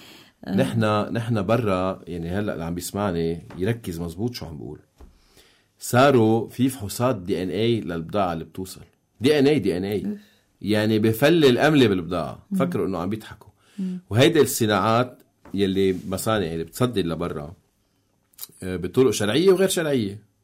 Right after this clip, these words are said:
Speaker 2: آه، هيدا كمان موضوع يعني. <laughs>
Speaker 1: مزبوط.
Speaker 2: قلتي لي عنا أربعين دقيقة بده.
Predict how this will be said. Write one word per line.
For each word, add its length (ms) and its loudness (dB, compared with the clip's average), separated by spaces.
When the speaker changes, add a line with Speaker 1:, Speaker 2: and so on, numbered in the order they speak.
Speaker 2:
آه، 400 -14
هيدا 140 -2
كمان 360 -2
موضوع 460 0
يعني. 340 -4
<laughs> 560 -2
Speaker 1:
مزبوط. 380 -4
Speaker 2:
قلتي 240 4
لي 100 6
عنا 320 2
أربعين 280 2
دقيقة 300 4
بده. 360 4